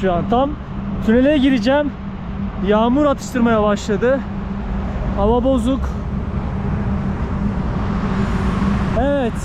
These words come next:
İlk adımı atıyorum. Tünelin içine girdik arkadaşlar. On dört buçuk kilometre gideceğim böyle. İçeride,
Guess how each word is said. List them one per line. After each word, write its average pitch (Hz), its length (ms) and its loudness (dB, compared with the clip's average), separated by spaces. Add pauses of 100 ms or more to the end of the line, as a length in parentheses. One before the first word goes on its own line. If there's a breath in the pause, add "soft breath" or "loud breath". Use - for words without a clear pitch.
(2000)
İlk 285 240 0
adımı 277 220 2
atıyorum. 285 500 0 (2750)
Tünelin 247 300 4
içine 254 280 2
girdik 233 300 2
arkadaşlar. 202 640 2 (3000)
On 233 220 4
dört 226 200 2
buçuk 208 240 -2
kilometre 226 380 2
gideceğim 202 420 2
böyle. 185 220 0 (2250)
İçeride, 254 560 2